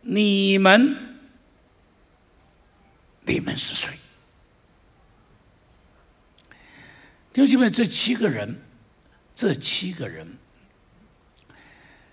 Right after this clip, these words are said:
有没有神学的知识？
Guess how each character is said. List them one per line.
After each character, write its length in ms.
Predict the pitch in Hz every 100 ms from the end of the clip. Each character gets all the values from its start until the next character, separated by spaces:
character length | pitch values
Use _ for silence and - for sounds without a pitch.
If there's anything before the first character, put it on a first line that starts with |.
| _ _ _ _ _ _ _
有 160 | - 151
没 160 | 90 208
有 80 |
神 240 | 185 - 165
学 180 | 143 135
的 80 |
知 240 | 143 147 156
识？ 220 | - -